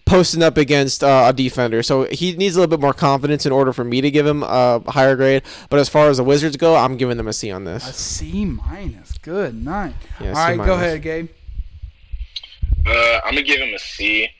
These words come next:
Speaker 3: I didn't, I didn't really know much of this guy, so I, I don't really have much
Speaker 1: Rui
Speaker 3: to go off of.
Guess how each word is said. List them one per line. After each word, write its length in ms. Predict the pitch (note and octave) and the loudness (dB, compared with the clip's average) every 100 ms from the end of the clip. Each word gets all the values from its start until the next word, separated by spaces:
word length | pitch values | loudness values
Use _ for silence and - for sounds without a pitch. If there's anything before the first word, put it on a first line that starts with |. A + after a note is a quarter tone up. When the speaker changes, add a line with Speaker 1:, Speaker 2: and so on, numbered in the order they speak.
| _ - | _ -4
Speaker 3:
I 100 | - | -2
didn't, 160 | D3 - | -2 -2
I 80 | A#2+ | -2
didn't 180 | D3 C3 | 0 -2
really 500 | C3+ B2+ A#2 G#2 - - | -4 -4 -6 -10 -16 -16
know 300 | F2+ G2 G2+ | -6 -6 -4
much 300 | F2+ G2 A2 | -4 -4 -4
of 140 | F#2 F2 _ - | -6 -10 _ -12
this 180 | G2 G2 | -10 -6
guy, 400 | G2+ G#2 G#2+ A2+ _ | -2 0 0 -4 _
so 220 | - G2+ | -8 -4
I, 280 | F#2 F#2+ G2+ | -2 0 0
I 100 | F#2 | -2
don't 100 | G#2 G2 | -4 -4
really 160 | G2 G2 | -6 -4
have 120 | F#2 | -4
much 140 | C#3 | -2
Speaker 1:
Rui 140 | D3 E3 | -2 -2
Speaker 3:
to 40 | |
go 200 | - F2+ | -2 -2
off 160 | F#2+ - | -2 -2
of. 240 | G#2 G#2 | -4 -4